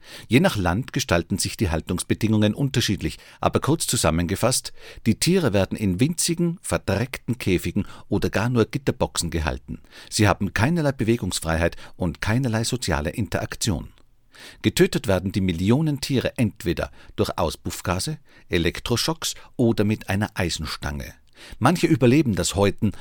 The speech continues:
und verrecken dann in einem Haufen ihrer ebenfalls gehäuteten Artgenossen. Wer nach dieser Beschreibung froh ist, nur einen Kunstpelz zu besitzen, freut sich vielleicht zu früh. Erst im Jänner diesen Jahres haben Tierschützer eine fehlende Kennzeichnung von Kleidungsstücken mit Echtpelz beklagt.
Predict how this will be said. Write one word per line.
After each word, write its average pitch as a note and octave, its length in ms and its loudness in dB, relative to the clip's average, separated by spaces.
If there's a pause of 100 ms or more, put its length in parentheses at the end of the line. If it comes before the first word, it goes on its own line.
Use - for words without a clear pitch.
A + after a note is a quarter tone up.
(140)
und F#2+ 200 0
verrecken A2 520 0
dann E2+ 280 2
in G#2 160 0
einem D#2 320 -2
Haufen A2+ 320 -4
ihrer G2 300 -2
ebenfalls E2+ 520 -2
gehäuteten E2+ 600 -4
Artgenossen. D2 800 -6 (1700)
Wer G2+ 220 4
nach G2+ 160 4
dieser F3 220 2
Beschreibung C3 480 2
froh C#3 260 2
ist, - 260 -4 (240)
nur B2+ 220 4
einen G2 260 2
Kunstpelz - 640 0
zu - 140 -4
besitzen, - 460 0 (180)
freut F2+ 360 0
sich - 180 -2
vielleicht E2+ 520 0
zu - 200 -2
früh. - 260 -6 (460)
Erst - 280 4
im A2 140 2
Jänner C#3 260 2
diesen D3 240 -2
Jahres A#2+ 400 0
haben F2+ 220 -2
Tierschützer C3 500 0
eine G2+ 220 0
fehlende A2+ 480 0
Kennzeichnung G2+ 640 0
von G#2+ 220 -4
Kleidungsstücken F#2 680 -2
mit F#2+ 200 -4
Echtpelz - 500 -4
beklagt. - 600 -6